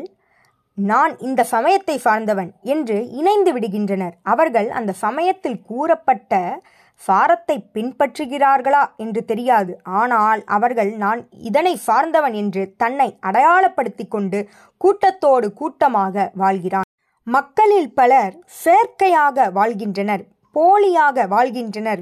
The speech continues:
செயற்கைத்தன்மையானது அவர்களுடைய வாழ்வாக இருக்கிறது. இது மிகப்பெரிய தடை. நீங்கள் தனித்தன்மையோடு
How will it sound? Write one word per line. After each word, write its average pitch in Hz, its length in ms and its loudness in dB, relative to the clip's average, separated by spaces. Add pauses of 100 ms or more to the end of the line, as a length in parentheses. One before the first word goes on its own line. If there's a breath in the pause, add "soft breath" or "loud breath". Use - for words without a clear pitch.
செயற்கைத்தன்மையானது 277 1160 0
அவர்களுடைய 247 580 0
வாழ்வாக 294 680 2
இருக்கிறது. 220 680 -2 (1300 soft breath)
இது 269 200 -4
மிகப்பெரிய 339 760 2
தடை. 226 380 2 (760)
நீங்கள் 233 480 -2
தனித்தன்மையோடு 254 1000 0